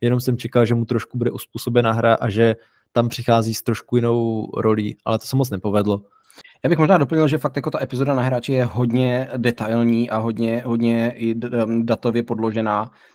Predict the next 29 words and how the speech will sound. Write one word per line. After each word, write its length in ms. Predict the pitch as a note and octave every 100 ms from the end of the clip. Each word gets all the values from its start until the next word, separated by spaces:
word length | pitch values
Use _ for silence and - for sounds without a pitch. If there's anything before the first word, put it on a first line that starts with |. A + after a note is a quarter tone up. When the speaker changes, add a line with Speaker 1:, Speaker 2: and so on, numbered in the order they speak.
| _
Speaker 2:
kde 180 | A2 G#2+
jsme 160 | - A#2+
rozebírali 500 | A2+ G#2+ A2 A2 A#2
i 60 |
to, 160 | G#2+ A#2
jakým 240 | G#2+ B2+
způsobem 580 | A#2 A#2 A#2 A#2 A2+ G#2+
on 120 | A2
se 140 | G#2 A2
vyvíjel, 560 | G#2+ G#2 A2+ A2 A2 G#2
eh, 240 | G#2+ G#2
ze 140 | G2+
střelce 480 | G2 - A#2 A2+ -
na 100 | G#2
tvůrce 380 | G2 A#2+ - A#2
a 80 | -
zpátky 580 | - G2 G2 - G#2+ G#2+
a, 100 | G2 G2
a 100 | G2+
jestli 200 | G2+ A2
vůbec 200 | A2 G2+
jako 140 | A2+
někdy 220 | A2 G2+
byl 140 | A2+ A2+
tvůrcem, 420 | - A2 G2 G#2+
nebo 160 | G#2+ G#2
jestli 160 | G2
byl 120 | G#2+
střelcem 560 | A2+ - G2 G2 A2+ G#2+